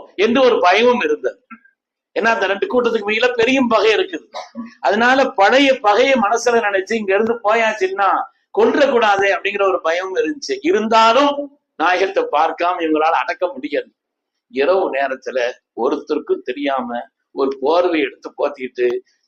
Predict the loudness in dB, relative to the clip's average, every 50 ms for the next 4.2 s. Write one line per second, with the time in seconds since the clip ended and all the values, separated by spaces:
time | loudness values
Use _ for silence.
0 | -6 -4 -2 0 2 2 2 2 -2 -2 -2 -4 -4 -4 -4 -4 -6 -4 -2 -2
1 | -2 -2 -2 -4 -6 -4 -6 -6 _ _ -6 -4 -4 -4 -4 -6 _ _ _ _
2 | _ -4 -4 -2 -2 -2 -2 -4 -4 -4 -4 -6 -4 -2 -2 -2 -2 -2 -4 -4
3 | -4 -4 -4 -4 -4 -2 -4 -4 -2 -2 -4 -4 -4 0 0 2 2 2 -2 -4
4 | -4 -4 -4